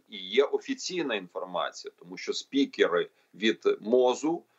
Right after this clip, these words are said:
очільники мозу, вони казали навіть про те, що наші П Л Р, е, лабораторії, вони зараз не завантажені. Тобто вони роблять менше тестів,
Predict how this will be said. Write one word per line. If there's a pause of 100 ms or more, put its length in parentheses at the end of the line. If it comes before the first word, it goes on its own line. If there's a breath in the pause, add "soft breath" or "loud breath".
(140)
очільники
мозу,
вони
казали
навіть
про
те,
що
наші
П
Л
Р, (580)
е,
лабораторії,
вони
зараз
не
завантажені. (640)
Тобто
вони (160)
роблять
менше
тестів,